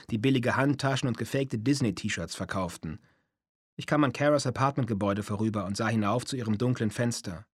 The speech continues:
Cara und ich hatten zwei Wochen zuvor Schluss gemacht. Ich hatte sie in ihrer Wohnung besucht und ihr gesagt, dass ich sie mochte, dass es aber nicht für eine Beziehung reichte.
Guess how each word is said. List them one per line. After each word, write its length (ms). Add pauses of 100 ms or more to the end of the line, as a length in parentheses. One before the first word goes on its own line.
(520)
Cara 260
und 140
ich 140
hatten 200
zwei 260
Wochen 220
zuvor 380
Schluss 260
gemacht. 440 (680)
Ich 100
hatte 120
sie 100
in 80
ihrer 180
Wohnung 320
besucht 420
und 120
ihr 80
gesagt, 420 (300)
dass 140
ich 100
sie 80
mochte, 500 (420)
dass 120
es 100
aber 140
nicht 160
für 80
eine 120
Beziehung 440
reichte. 500